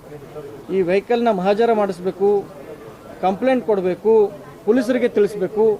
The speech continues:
ಇನ್ನು ಇನ್ನುಳಿದಂಥ ಎಲ್ಲರಿಗೂ ತಿಳಿಸ್ಬೇಕಂತ ತಲೆಯಲ್ಲಿ ಬರಲ್ಲ. ನಾವು ಶಾಕಲ್ಲಿದ್ವಿ, ನಾನು ಶಾಕಲ್ಲಿದ್ದೆ. ಇವಾಗ ಅಕ್ಕನಿಗೆ ಬೆನ್ನಿಗೆ ಪೆಟ್ಟು ಬಿದ್ದುಬಿಟ್ಟು ಅವ್ರಿಗೆ ನಿಂದಿರ್ಲಿಕ್ಕೆ ಬರ್ತಾ ಇರಲಿಲ್ಲ.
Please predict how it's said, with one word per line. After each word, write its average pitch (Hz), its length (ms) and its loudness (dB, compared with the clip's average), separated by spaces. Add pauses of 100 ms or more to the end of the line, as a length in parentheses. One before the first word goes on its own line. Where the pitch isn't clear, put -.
(160)
ಇನ್ನು 247 340 4
ಇನ್ನುಳಿದಂಥ 233 520 0
ಎಲ್ಲರಿಗೂ 220 320 2
ತಿಳಿಸ್ಬೇಕಂತ 208 560 -4 (100)
ತಲೆಯಲ್ಲಿ 262 400 2
ಬರಲ್ಲ. 202 380 0 (540)
ನಾವು 254 140 2
ಶಾಕಲ್ಲಿದ್ವಿ, 262 680 0 (960)
ನಾನು 320 280 2
ಶಾಕಲ್ಲಿದ್ದೆ. 220 680 0 (720)
ಇವಾಗ 233 260 2
ಅಕ್ಕನಿಗೆ 262 520 0
ಬೆನ್ನಿಗೆ 240 680 2
ಪೆಟ್ಟು 220 280 -2
ಬಿದ್ದುಬಿಟ್ಟು 214 380 0
ಅವ್ರಿಗೆ 233 240 4
ನಿಂದಿರ್ಲಿಕ್ಕೆ 254 500 2
ಬರ್ತಾ 247 220 0
ಇರಲಿಲ್ಲ. 185 420 -2